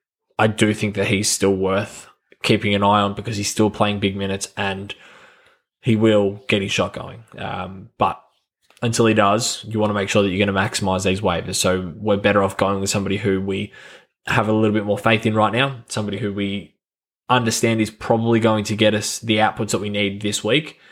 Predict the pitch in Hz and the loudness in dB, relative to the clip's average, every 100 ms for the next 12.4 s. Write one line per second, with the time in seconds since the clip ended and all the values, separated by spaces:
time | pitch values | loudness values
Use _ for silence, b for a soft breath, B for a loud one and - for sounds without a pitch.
0 | b b b b _ _ _ _ 113 107 | b b b b _ _ _ _ 0 0
1 | 104 107 104 - 107 98 101 104 _ - | 0 0 0 0 2 2 0 -10 _ -4
2 | 107 104 98 95 98 92 98 98 - 92 | -2 -2 -4 -6 -8 -8 -10 -12 -10 -8
3 | 104 98 - - _ - 98 98 - 98 | -8 -8 -8 -10 _ -10 -8 -8 -10 -10
4 | 95 90 92 90 85 73 95 - _ _ | -10 -12 -12 -12 -10 -12 -12 -18 _ _
5 | _ _ _ _ _ _ - - 123 110 | _ _ _ _ _ _ -20 -2 0 0
6 | - - B B B B B B B B | -4 -20 B B B B B B B B
7 | - 113 131 127 123 104 98 - 131 113 | -6 4 4 4 2 0 -4 0 2 2
8 | - 123 120 113 - 113 110 113 107 104 | 0 0 2 0 2 0 2 0 -2 -2
9 | 104 101 98 _ _ - 131 127 113 104 | -2 -2 -4 _ _ -4 0 4 4 4
10 | - 107 104 107 101 107 104 104 104 98 | 2 4 4 0 2 0 0 -2 0 0
11 | 101 107 101 - - 101 - 104 104 95 | 2 0 0 -2 -2 -2 0 -2 0 0
12 | 98 98 98 - | 2 2 0 -4